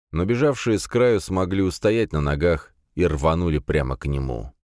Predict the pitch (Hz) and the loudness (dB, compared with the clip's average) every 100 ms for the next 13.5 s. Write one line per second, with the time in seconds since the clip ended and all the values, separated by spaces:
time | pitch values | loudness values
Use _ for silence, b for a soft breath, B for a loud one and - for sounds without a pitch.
0 | _ _ _ _ _ - 73 78 80 - | _ _ _ _ _ -6 -2 0 -2 -2
1 | - 73 73 - 76 67 69 73 78 78 | 0 0 0 0 -2 0 0 0 0 -2
2 | 73 80 85 90 - - 80 73 85 85 | -2 0 0 -2 -4 -2 -2 0 0 0
3 | 82 85 85 - 98 69 - _ _ - | 0 0 -2 0 0 0 -4 _ _ -6
4 | - - 87 80 82 90 87 - _ - | -4 0 0 0 0 -2 -4 -10 _ -6
5 | 104 - 82 73 64 71 76 - 55 - | -6 -2 0 0 -2 -4 -4 -6 -10 -10
6 | - 65 64 62 53 50 - _ _ _ | -6 -4 -2 -4 -6 -10 -16 _ _ _
7 | _ _ _ - 87 95 104 90 90 95 | _ _ _ 0 2 4 2 0 4 4
8 | 90 78 - 87 90 92 90 80 95 90 | 4 0 0 2 2 2 0 0 2 2
9 | 71 - - - 76 95 95 104 101 - | 0 -2 -8 -4 -2 0 2 2 2 0
10 | 85 85 - 85 101 92 78 90 95 107 | 0 0 0 2 4 4 2 2 2 2
11 | 90 95 95 90 90 76 101 87 92 82 | 0 0 2 2 2 2 0 2 0 2
12 | 90 85 98 92 85 92 92 101 - 107 | 2 2 2 2 2 0 0 0 0 2
13 | 110 - 71 60 50 | 2 2 0 -2 -4